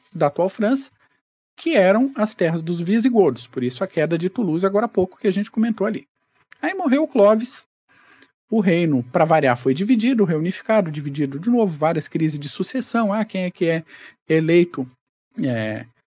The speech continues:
é, rei, quem é que sobe, quem é que manda, porque uma coisa é a pessoa ser rei, outra coisa é a pessoa mandar na tropa,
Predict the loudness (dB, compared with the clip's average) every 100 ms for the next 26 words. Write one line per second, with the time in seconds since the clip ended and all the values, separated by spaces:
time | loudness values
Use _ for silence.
0 | _ -6 -4 -2 -4 -6 -6 2 4 4
1 | 0 0 0 0 -2 -6 0 2 2 0
2 | -4 -6 -2 0 2 4 4 2 -2 -6
3 | -6 -6 -4 -4 -4 -4 -6 -2 -4 -2
4 | -2 -2 -2 -4 -4 -4 -4 -6 -4 -4
5 | -2 -2 -4 0 0 0